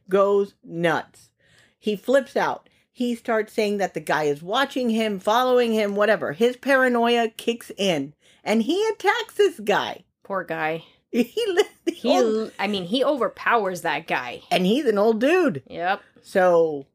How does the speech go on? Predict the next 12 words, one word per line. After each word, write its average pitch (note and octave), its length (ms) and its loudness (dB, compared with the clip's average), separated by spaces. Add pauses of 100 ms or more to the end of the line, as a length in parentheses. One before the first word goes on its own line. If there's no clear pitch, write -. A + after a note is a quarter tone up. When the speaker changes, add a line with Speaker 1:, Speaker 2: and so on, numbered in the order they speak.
Speaker 1:
there's - 180 -8
strength G3+ 440 -2
in C3+ 60 -4
insanity. C3 720 -4
Speaker 2:
Mm-hmm. F3 180 -8
Speaker 1:
Again. D3 460 0 (800)
Speaker 2:
And G#3 140 0
the G3 60 -2
poor G#3 200 2
kids G3+ 300 -2
are F#3+ 100 2
like, D#3 260 -4